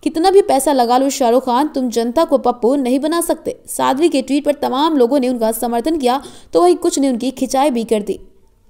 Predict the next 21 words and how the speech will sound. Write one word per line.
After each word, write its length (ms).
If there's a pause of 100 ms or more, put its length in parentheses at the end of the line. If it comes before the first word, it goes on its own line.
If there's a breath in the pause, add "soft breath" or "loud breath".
(460 soft breath)
एक 140
यूजर 260
ने 120
लिखा, 220
"प्राची 580
पप्पू 360
तुम 340
हो, 200
जनता 460
को 140
बना 260
रही 200
हो, 80
पीवीआर 440
शाहरुख 380
खान 200
के 120
खर्चे 300
पर 160
नहीं 220
चलता।" 360